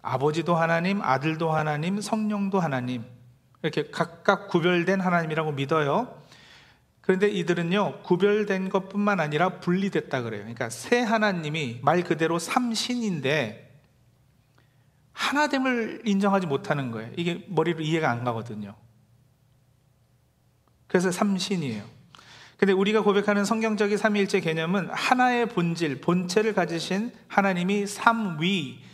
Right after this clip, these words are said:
세 인격으로 존재하신다라는 거예요. 삼위일체할 때 가장 오해하기 쉬운 부분은 이 삼위할 때 위라는 단어하고 일체할 때 체라는 이 용법인데,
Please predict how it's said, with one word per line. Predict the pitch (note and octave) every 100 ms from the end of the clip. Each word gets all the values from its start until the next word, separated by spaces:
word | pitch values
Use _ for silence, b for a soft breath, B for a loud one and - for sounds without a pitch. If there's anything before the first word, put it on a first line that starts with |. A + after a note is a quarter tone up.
| B B
세 | - - A#3+
인격으로 | A#3+ F3 F3 F#3+ G3
존재하신다라는 | F#3 D#3+ E3+ E3+ E3+ E3 D#3 C#3+
거예요. | B2 G#2+ A2 B B B B
삼위일체할 | - - A#3+ A#3 F#3+ F#3 - G3+ G3
때 | G3+
가장 | - E3+ G3
오해하기 | E3+ F3 F#3
쉬운 | F3+ A3+ G#3
부분은 | F3+ E3 E3 G#3 D3 B2+
이 | F3 C#3+
삼위할 | - - A#3 A3+ F#3+ F3+ G#3 F#3 F3
때 | F#3
위라는 | D#3 D3 E3+ G#3 G#3+ F3 D3+ D3+ D3+ D#3
단어하고 | C#3 C3+ C#3 B2+ A#2 C#3+ D3 A2+ B B B _
일체할 | G3 G#3 G3+ - A#3 G3+ F#3+
때 | - F#3 F3 -
체라는 | - C4 B3+ F#3 - - F3+ E3+ E3+
이 | D3+
용법인데, | C#3+ C3+ C#3 B2+ C3 F3 A#2+ A#2